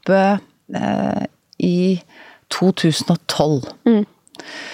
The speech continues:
Speaker 1: Og det handlet jo om at, eh, vi var jo da, som du forstår, under en stor restrukturering. Vi hadde ingen penger til markedsføring lenger. Eh, og hvis noen slutta i H P, og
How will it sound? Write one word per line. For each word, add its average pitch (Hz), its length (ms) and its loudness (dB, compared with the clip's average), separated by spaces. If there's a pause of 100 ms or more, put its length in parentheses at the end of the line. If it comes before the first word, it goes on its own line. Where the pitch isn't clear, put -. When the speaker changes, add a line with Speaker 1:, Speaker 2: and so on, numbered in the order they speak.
(800)
Speaker 1:
Og 185 180 2
det 226 160 6
handlet 185 480 4
jo 185 160 4
om 180 180 2
at, - 360 -2 (180)
eh, 170 400 2
vi 175 140 2
var 156 200 4
jo 165 60 4
da, 156 220 4
som 160 260 2
du 160 200 4
forstår, 156 400 0
under 151 200 4
en 160 220 4
stor 156 340 2
restrukturering. 160 880 2
Vi 185 80 2
hadde 180 240 2 (380)
ingen 160 520 4
penger 147 280 2
til 156 100 0
markedsføring 131 560 0
lenger. 165 240 2 (380)
Eh, 165 360 2 (120)
og 180 100 2
hvis 185 160 0
noen 160 240 2
slutta - 480 -2
i 151 80 4
H 160 160 4 (100)
P, - 100 2
og - 260 2